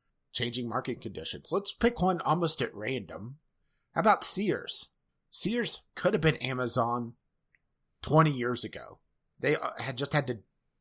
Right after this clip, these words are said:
really digitize their catalog and maybe start looking at not doing as much retail. But they held on to their retail stores and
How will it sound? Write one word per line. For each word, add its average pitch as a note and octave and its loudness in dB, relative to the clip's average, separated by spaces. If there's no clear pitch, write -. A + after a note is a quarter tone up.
really C3+ 0
digitize B2+ 4
their A2 -2
catalog G2 -2
and A2+ -8
maybe A#2+ 0
start B2+ 4
looking B2 0
at A2+ -4
not A#2 -2
doing A#2+ 0
as G#2+ -4
much A2+ -4
retail. C#3+ -2
But B2 4
they B2 0
held C3+ 4
on B2+ 0
to B2+ 0
their A#2 2
retail A#2 0
stores F#2+ -2
and A#2+ 2